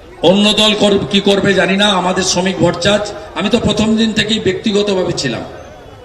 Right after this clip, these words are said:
ওনার পরিবারের একজন হিসেবে, আমার সঙ্গে সেই যোগাযোগ বা একটা ভালোবাসার বা একটা শ্রদ্ধার সম্পর্ক ওদের সঙ্গে তৈরি হয়েছে। আমাদের রাজ্য সভাপতি শ্রমিক ভট্টাচার্য রাজ্য অফিস থেকে ঘোষণা করেছেন,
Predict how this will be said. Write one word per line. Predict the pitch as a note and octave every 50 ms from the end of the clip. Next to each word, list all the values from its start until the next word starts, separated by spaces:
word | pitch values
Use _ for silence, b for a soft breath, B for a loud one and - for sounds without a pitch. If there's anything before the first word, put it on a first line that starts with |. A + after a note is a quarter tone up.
| - - - -
ওনার | D3 D#3+ F3+ F3+ -
পরিবারের | F3+ F#3 F#3+ F#3+ F#3 F#3+ F#3+ G3 F#3+ F3+
একজন | F#3 - E3 D#3+ F3 F3 D#3+
হিসেবে, | D3 - C3+ A2+ G#2 F#2+ - - - - - - - - - - - - - - - - - - - - - - - - - - - - - - - - - - - - - - - - - - - - -
আমার | - D3+ F3+ F#3+
সঙ্গে | - - F#3+ G3 G3 G3+ F#3+
সেই | - F#3+ F#3+ G3 F#3+ F#3+ F#3 F#3 F#3+ - - - - - - A2+
যোগাযোগ | B2 E3 E3 F#3+ F#3+ F#3+ G3+ G3+ F3+ F#3
বা | F#3 F3+ F3 E3+ E3+ E3+
একটা | E3+ - - F3+
ভালোবাসার | E3 C#3+ D3 E3 F3 F3 F#3 F3 E3+ - F3+ E3+
বা | - - - - D#3
একটা | D#3 D3+ - D#3
শ্রদ্ধার | - - E3 D#3+ D#3+ - E3 E3
সম্পর্ক | - - D#3+ D#3 D3 D#3+ D#3+ D3 -
ওদের | E3 C#3+ C#3+ C#3+
সঙ্গে | - - C#3+ C#3+ C#3
তৈরি | - B2+ B2+ C3 B2 A2
হয়েছে। | G2+ F#2+ F#2 - - - - - - - - - - - - - - - - - - - - - - - - - - - - - - -
আমাদের | C3+ E3 F#3+ A3 A#3 B3 B3 A#3+ G#3+
রাজ্য | G3+ F#3+ - G#3 F#3+
সভাপতি | - G3 G3 G3+ G3+ G3+ G#3 - G3+
শ্রমিক | - - F3+ F3+ F#3+ F#3
ভট্টাচার্য | - E3+ F3+ F3+ - - G3+ G3 G3
রাজ্য | F3+ E3+ E3 E3+ - F#3
অফিস | F3 - - - - -
থেকে | A3 F#3+ G3 F3+
ঘোষণা | D3 D3+ - D3+ D3 D3 C3+
করেছেন, | B2 B2 B2 B2 - E3 - A#3